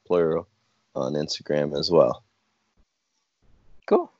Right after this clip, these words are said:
Speaker 2: cool. Uh, didn't I hear something about you were, you were thinking about dabbling in some streaming here soon, too?
Speaker 1: Yeah, I haven't came up with a name for that yet. It probably won't be Kyle Martin Art.
Speaker 2: Okay. You gonna stream your art on there, or are you gonna,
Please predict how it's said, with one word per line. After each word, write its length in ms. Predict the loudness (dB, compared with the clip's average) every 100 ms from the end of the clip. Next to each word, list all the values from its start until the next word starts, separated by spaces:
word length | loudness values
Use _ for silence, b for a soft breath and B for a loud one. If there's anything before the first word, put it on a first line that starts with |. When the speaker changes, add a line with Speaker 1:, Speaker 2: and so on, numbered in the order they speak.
| -4
Speaker 2:
cool. 320 | -2 -2 0
Uh, 200 | 6 8
didn't 200 | 8 6
I 40 | 4
hear 120 | 4
something 180 | 2 4
about 160 | 4 6
you 80 |
were, 140 | 4 4
you 200 | 2 -4
were 60 |
thinking 220 | -2 0 2
about 160 | 6
dabbling 320 | 8 8 8
in 80 | 2
some 160 | -2 -8
streaming 420 | -2 0 2 2
here 160 | 0 0
soon, 300 | 0 -2 2
too? 200 | 2 0 _ _ b b b b b _ 4
Speaker 1:
Yeah, 320 | 8 10 8
I 80 | 6
haven't 320 | 0 -4 -6
came 180 | -6 -6
up 160 | -6
with 160 | -8 -8
a 60 |
name 280 | -6 -6 -8
for 140 | -6 0
that 300 | 2 0 -2
yet. 280 | -4 -4 -6
It 120 | -10 -4
probably 280 | -2 0
won't 240 | -2 -6 -6
be 140 | -6
Kyle 320 | -4 -4 -4
Martin 380 | -6 -8 -8 -6
Art. 320 | -4 -4 -6 -10 _ _ _ _ -20 -20 -20 -20 -4 2
Speaker 2:
Okay. 220 | 4 4 0 _ _ _
You 100 | 0
gonna 200 | 6 6
stream 240 | 8 6 6
your 120 | 8
art 220 | 8 8
on 140 | 6 6
there, 200 | 8 8
or 60 |
are 40 | 8
you 140 | 6
gonna, 360 | 4 6 6